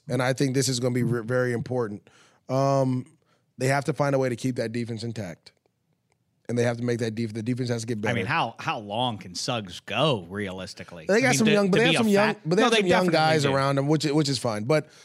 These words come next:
Speaker 1: even if he keeps, I don't know if he keeps playing or not. It doesn't matter. But I'll say this: offensively, you have to go out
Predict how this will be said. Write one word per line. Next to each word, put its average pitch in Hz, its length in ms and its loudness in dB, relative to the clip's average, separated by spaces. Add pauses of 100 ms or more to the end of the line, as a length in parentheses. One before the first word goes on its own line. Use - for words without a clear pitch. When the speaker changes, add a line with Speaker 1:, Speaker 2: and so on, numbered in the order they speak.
(340)
Speaker 1:
even 254 160 4
if 214 80 2
he 190 120 4
keeps, 160 200 2
I 160 100 2
don't 185 120 4
know 160 60 4
if 143 60 2
he 143 80 0
keeps 131 160 -4
playing 127 240 -2
or 110 40 -4
not. 107 180 -2
It 127 80 -2
doesn't 113 240 0
matter. 104 240 -4
But 143 200 4
I'll 139 140 4
say 127 180 2
this: 107 240 -4
offensively, 127 800 2 (280)
you 147 160 2
have 139 260 2
to 135 140 0
go 131 220 4
out 143 280 2